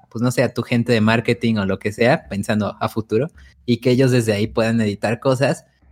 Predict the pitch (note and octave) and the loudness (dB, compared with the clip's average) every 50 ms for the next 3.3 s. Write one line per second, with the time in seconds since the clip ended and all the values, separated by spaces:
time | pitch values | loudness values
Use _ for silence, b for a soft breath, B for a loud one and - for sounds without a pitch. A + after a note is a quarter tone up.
0 | _ _ _ _ - D3+ C3+ C3 C#3 D#3 D3+ C#3+ D3 E3 C#3+ C3+ B2+ B2 B2+ B2+ | _ _ _ _ -2 0 0 2 4 4 4 4 4 4 4 4 4 4 4 4
1 | C#3+ D#3 C#3+ - A#2 A2 - - A#2 A2 A2+ A2+ G#2+ - A2+ G#2 G#2 A2 A2 A2 | 2 2 0 -4 -6 -4 -4 -2 -2 -2 -2 -2 -4 -4 -4 -4 -2 -2 -4 -4
2 | A2+ - - G#2+ G#2+ - C#3+ B2+ A#2 A2+ - A#2+ A#2+ B2 A#2+ - B2+ A#2 A2 - | -6 -8 -8 -10 -6 -4 -4 -4 -4 -6 -6 -6 -6 -6 -6 -6 -6 -6 -6 -4
3 | - F#2+ F2 - - - | -6 -6 -6 -8 -10 -14